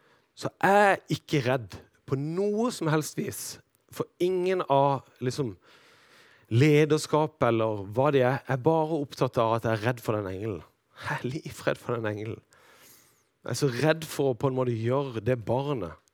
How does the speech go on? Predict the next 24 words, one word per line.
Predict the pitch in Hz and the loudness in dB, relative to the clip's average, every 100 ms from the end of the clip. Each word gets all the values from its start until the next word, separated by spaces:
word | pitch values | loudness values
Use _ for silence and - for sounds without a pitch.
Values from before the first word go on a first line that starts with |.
| - | -6
de | |
barna | 123 110 113 147 117 | -6 -2 -4 -2 -4
noe, | 90 95 107 113 - - - - _ | -4 -4 -4 -6 -18 -20 -20 -20 _
som | - 120 135 _ - - | -12 -10 -10 _ -16 -2
får | 123 120 | 2 2
den | 120 - | 0 -2
engelen | 120 123 135 123 107 82 - _ _ _ _ _ _ _ _ - | -4 -2 0 0 -2 -8 -18 _ _ _ _ _ _ _ _ -12
som | 120 | -4
vender | 127 123 123 120 | -2 0 -4 -2
blikket | 120 - 117 | -2 -2 -6
sitt | - 98 - | -4 -6 -6
mot | 98 | -10
far. | - - - - - _ _ _ _ _ _ _ _ _ _ _ _ _ _ - _ _ | -2 -2 -2 -8 -20 _ _ _ _ _ _ _ _ _ _ _ _ _ _ -18 _ _
Den | 107 120 | -4 -2
er | 110 | -2
jeg | 95 | -4
redd | - | -8
for. | 87 - _ _ _ _ _ | -12 -14 _ _ _ _ _
Så | - | -4
når | 143 | -2
vi | 151 | 2
tar | 165 175 | 4 2
beslutninger, | 151 165 - 180 120 110 | 0 -2 0 0 0 2
så | 143 | 0